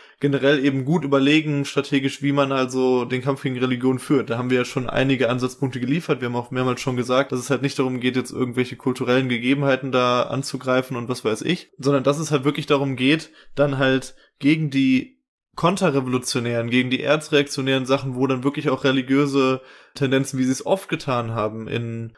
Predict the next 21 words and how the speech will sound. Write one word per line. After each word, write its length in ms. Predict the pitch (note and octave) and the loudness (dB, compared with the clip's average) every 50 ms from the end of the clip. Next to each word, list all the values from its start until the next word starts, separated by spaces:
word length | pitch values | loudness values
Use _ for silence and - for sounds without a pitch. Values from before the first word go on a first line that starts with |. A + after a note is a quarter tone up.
| _ _ | _ _
revolutionären 540 | - C3 A#2+ A#2 - - B2+ A#2+ A#2 A#2 A#2 | -4 -4 -2 -4 -4 -4 -2 -2 -2 -2 -2
Situationen. 600 | A2+ A2+ - - A#2 A2 - - - A2+ A2+ A2+ | -4 -8 -6 -4 -4 -4 -4 -6 -6 -6 -4 -4
Wenn 80 | A#2 A#2+ | -2 0
man 100 | B2 B2 | 2 2
alleine 300 | B2 B2+ B2+ C#3 C#3+ C3+ | 2 4 2 2 2 2
nur 100 | C3+ C3+ | 0 2
mal 160 | C3+ C3 B2 | 2 2 2
an 140 | B2 C3+ C3 | 0 -2 -4
die 40 | |
spanische 480 | - - - - E3+ E3+ F3 - - D3 | -6 -6 -4 -2 -2 -2 -2 -2 -4 -2
Revolution 540 | B2+ C3+ B2 B2 B2 B2 B2 - C3+ B2 B2 | -2 -2 -4 -4 -6 -8 -6 -6 -6 -6 -6
von 80 | - | -4
neunzehnhundertsechsunddreißig 720 | B2+ B2 B2 A#2 C3+ B2 A#2+ C3 C#3 - C3+ C3 B2+ C3 - | -4 -4 -2 -2 -2 -2 0 -2 -2 -2 -2 -2 -2 -2 -2
bis 140 | C3 - C3 | -6 -6 -2
neununddreißig 600 | C3+ D3+ F3+ E3+ C#3+ A#2+ A2+ A2+ - A#2+ A2 - | 0 0 2 2 2 2 2 0 0 -4 -6 -2
denkt, 260 | A2 A2 A2+ A#2 - - | -2 -2 -2 -4 -8 -8
wo 80 | C3 | -8
große 380 | B2 - C#3 D3+ D#3+ D#3 D#3+ C#3+ | -4 0 2 2 2 2 0 -2
Teile 280 | - D3 C3+ C3+ C3 | 0 2 2 2 2
der 440 | B2 C3 B2+ B2+ B2 B2 A#2+ - - | 2 2 2 4 4 2 2 0 -2
Kirche 560 | C#3 - - C#3+ D3+ D#3 - D#3+ C#3+ C#3 C#3 | -4 -2 2 2 2 2 2 2 2 2 2